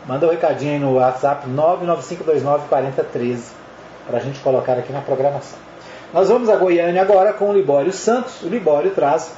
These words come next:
as principais informações da capital. Vamos lá.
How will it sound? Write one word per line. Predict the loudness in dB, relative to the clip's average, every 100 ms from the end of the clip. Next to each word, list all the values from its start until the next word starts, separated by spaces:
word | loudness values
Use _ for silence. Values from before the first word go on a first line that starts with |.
| -20 -20 -20 -8
as | -6 -6
principais | -6 -6 -4 0 0 0 -2
informações | -2 0 0 -2 -4 -4 -6 -2
da | 0
capital. | 0 -2 -2 -4 -2
Vamos | -2 0
lá. | -2 -2